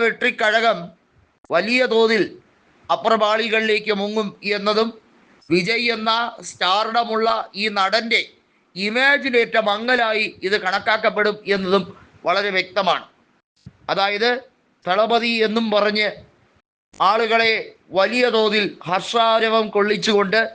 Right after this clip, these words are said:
"ഒരു വട്രി മുടിവ് പണ്ഡിറ്റനായൻ പേച്ചനാനെ കേക്കമാട്ടെ" എന്ന് തള്ളി മറിക്കുന്ന വിജയിയെ ജനങ്ങളിപ്പോൾ ആകപ്പാടെ എന്ത് വിശ്വസിക്കണം എന്നറിയാതെ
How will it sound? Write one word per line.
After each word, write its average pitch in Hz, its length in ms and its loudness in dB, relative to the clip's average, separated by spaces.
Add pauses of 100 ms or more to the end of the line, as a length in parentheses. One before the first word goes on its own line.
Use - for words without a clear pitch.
(540)
"ഒരു 220 200 4
വട്രി 226 360 0
മുടിവ് 233 280 4 (100)
പണ്ഡിറ്റനായൻ 214 840 0 (120)
പേച്ചനാനെ 214 680 0 (120)
കേക്കമാട്ടെ" 208 640 0 (120)
എന്ന് 208 200 0 (880)
തള്ളി 233 360 2 (320)
മറിക്കുന്ന 214 540 0 (100)
വിജയിയെ 208 440 -2 (520)
ജനങ്ങളിപ്പോൾ 208 720 0 (580)
ആകപ്പാടെ 208 880 4 (640)
എന്ത് 220 300 0
വിശ്വസിക്കണം 208 640 0 (180)
എന്നറിയാതെ 196 560 2